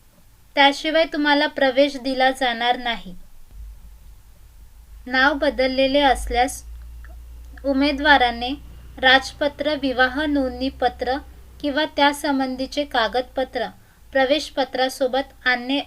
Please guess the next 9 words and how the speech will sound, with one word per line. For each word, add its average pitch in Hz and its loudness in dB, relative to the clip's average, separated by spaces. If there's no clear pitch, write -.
अनिवार्य 240 -2
आहे. 202 -4
तुमच्या 302 0
नावामध्ये 285 2
जर 311 -2
काही 285 0
चेंज 277 0
असेल 285 0
तर 294 -4